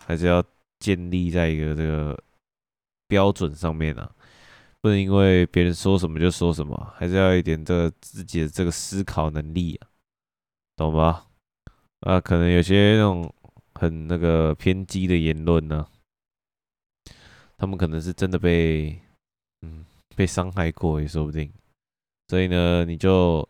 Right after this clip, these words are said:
当作是看，看到而已就好了，就是你有看到，但是你不会把它拿来用。比如说，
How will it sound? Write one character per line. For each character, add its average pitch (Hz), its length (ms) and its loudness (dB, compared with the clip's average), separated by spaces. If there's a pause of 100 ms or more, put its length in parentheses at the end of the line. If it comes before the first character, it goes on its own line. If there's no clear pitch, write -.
(140)
当 92 260 -2
作 85 320 2
是 85 360 -4
看， 87 360 2 (960)
看 87 280 -2
到 73 300 -2
而 65 80 -10
已 - 120 -14 (260)
就 80 160 -4
好 73 180 -10
了， - 160 -20 (720)
就 92 120 -6
是 87 60 -2
你 85 120 -6
有 80 100 -4
看 80 260 -6
到， 78 260 -8 (340)
但 85 140 -6
是 85 100 -4
你 80 120 -10
不 82 180 -2
会 85 480 0 (120)
把 80 160 -2
它 80 100 -2
拿 78 140 -4
来 76 80 -4
用。 80 240 0 (100)
比 85 80 -6
如 85 60 -2
说， 98 240 0